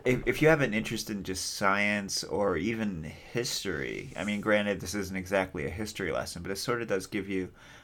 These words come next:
a glimpse into how things were, uh, from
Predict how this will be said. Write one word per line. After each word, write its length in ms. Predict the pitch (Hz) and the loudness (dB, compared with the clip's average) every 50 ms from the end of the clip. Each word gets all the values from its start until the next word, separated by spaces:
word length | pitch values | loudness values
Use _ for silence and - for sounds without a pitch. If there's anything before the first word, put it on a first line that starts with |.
| - - | -14 -8
a 100 | - 98 | -6 -6
glimpse 460 | 90 85 - 107 123 139 147 143 - | -6 -4 -2 2 2 2 2 2 -2
into 140 | 98 90 87 90 | -2 0 0 4
how 200 | 90 90 90 87 | 4 4 4 4
things 360 | 87 - 92 92 92 - - 101 | 2 -2 -8 -8 -8 -10 -10 -6
were, 520 | 101 135 160 147 98 71 76 80 117 - - - - - _ - - - - - - - - | -2 2 4 6 6 6 4 2 -2 -4 -8 -14 -20 -20 _ -20 -20 -20 -20 -20 -20 -16 -10
uh, 580 | - 76 82 76 73 71 71 65 58 57 53 - - - - - - - - - - - - - - - - - - - - - - | -4 0 2 2 4 4 2 2 0 -2 -4 -6 -8 -14 -20 -20 -20 -20 -20 -20 -20 -20 -20 -20 -20 -20 -20 -20 -20 -20 -18 -16 -16
from 1040 | - - - - 98 104 110 104 101 101 101 98 92 92 82 73 - - 73 92 | -14 -14 -8 0 4 4 4 4 4 0 -2 -2 -2 -4 -4 -6 -8 -10 -10 -12